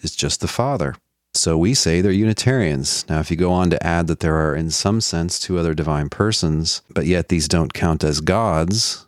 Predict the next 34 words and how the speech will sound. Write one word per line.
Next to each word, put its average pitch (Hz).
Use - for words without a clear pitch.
well, 82
we 87
say 92
you're 101
still 139
a 113
Unitarian, 82
and 90
maybe 92
your 85
theory 87
is 87
plausible 95
insofar 87
as 82
you 82
can 85
give 82
a 80
reason 82
why 95
the 80
Father 92
is 80
a 80
god 80
and 87
the 87
other 87
two 92
are 82
not 110
additional 80
gods, 82